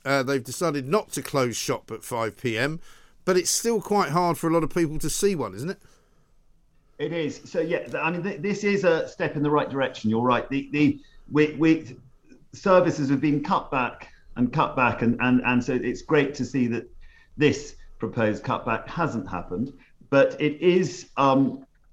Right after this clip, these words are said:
Speaker 2: it is, it is very variable and patchy around the country. So in some parts of the country, there just, um, are, they can't recruit doctors, and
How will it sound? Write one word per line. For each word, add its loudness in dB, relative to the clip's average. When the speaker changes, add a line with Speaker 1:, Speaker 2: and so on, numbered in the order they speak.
Speaker 2:
it 4
is, 6
it 0
is 2
very 2
variable -2
and -4
patchy -2
around 2
the -2
country. -4
So -4
in 2
some 0
parts 0
of -8
the -8
country, -4
there -2
just, -2
um, 2
are, 2
they -2
can't 2
recruit -2
doctors, -2
and 2